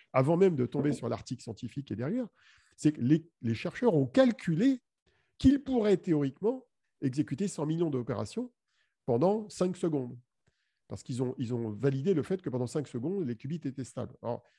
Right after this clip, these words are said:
en fait, ça n'a rien d'étonnant, parce que les qubits à base de cavité sont plus stables que les autres types de qubits.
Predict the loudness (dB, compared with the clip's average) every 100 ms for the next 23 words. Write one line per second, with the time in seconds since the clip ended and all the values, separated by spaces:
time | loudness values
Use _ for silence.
0 | _ _ -6 -4 -2 0 2 2 0 0
1 | -4 -6 -8 _ _ _ _ _ _ -6
2 | 2 4 4 2 -2 0 2 2 2 -2
3 | -2 -2 -4 -4 -4 -4 -4 -4 -6 -2
4 | -2 0 -2 -4 -4 -6 -6 -8 -8 -10